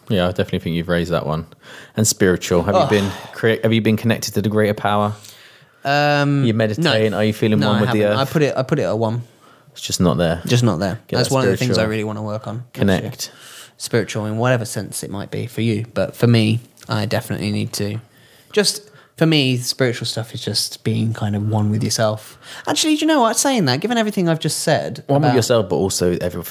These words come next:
Speaker 1: everything around you as well. Just being more
Speaker 2: Yeah, I think I'm not giving myself enough credit, actually, 'cause I've done a lot of self, self kind of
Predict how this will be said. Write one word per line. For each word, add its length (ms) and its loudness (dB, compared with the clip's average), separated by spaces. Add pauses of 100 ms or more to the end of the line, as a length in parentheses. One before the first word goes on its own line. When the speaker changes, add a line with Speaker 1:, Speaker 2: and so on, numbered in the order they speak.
(120)
Speaker 1:
everything 320 0
around 320 2
you 80 0
as 140 -2
well. 220 6
Just 320 -4
being 220 2
more 260 0
Speaker 2:
Yeah, 300 2
I 60 4
think 180 0
I'm 120 2
not 140 0
giving 180 -2
myself 300 -2
enough 180 -2
credit, 320 0
actually, 380 -6
'cause 140 -6
I've 120 0
done 120 0
a 100 0
lot 140 0
of 80 -6
self, 420 -4 (280)
self 480 -2
kind 260 -4
of 260 -8